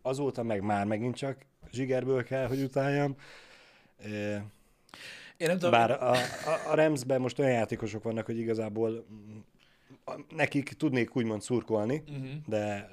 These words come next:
Speaker 1: de a Bengalsnak szurkolok.
Speaker 2: Figyelj, öm, én tudod, hogy nem tudok semmit az amerikai fociról,
Speaker 1: Mhm.
Speaker 2: öm, de együtt érzek az amerikai foci, foci szurkolókkal, mert,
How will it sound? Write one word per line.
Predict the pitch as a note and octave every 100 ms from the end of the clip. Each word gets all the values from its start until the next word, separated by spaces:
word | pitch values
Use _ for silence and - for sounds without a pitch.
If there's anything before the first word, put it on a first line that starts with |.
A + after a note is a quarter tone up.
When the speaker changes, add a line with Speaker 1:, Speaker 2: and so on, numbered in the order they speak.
| G#2+
Speaker 1:
de | G2+ G2 F#2+ F#2+
a | G2
Bengalsnak | F2+ E2+ D#2+ E2
szurkolok. | - - - F2+ - - - _
Speaker 2:
Figyelj, | - C#3+ A#2+ A2 -
öm, | C#3 C3+ B2+ - _ _ _ _ _ _ _
én | C3 C3+
tudod, | C#3+
hogy | C3+
nem | B2
tudok | A#2+ A2+
semmit | B2 A2+
az | A#2
amerikai | A2+ G#2+
fociról, | G#2 G#2+ G#2+ C3+ C3+ - _ _ _ -
Speaker 1:
Mhm. | A2+
Speaker 2:
öm, | G#2+ G#2 - _ _ _
de | A#2+ D#3
együtt | D3 B2+
érzek | A#2+ A2 A2+
az | A2
amerikai | A2+ A2 G#2+
foci, | A2 G#2+ G#2 -
foci | - A#2
szurkolókkal, | G#2 A#2 G#2+ A#2 A#2 C#3 C3 - - -
mert, | A#2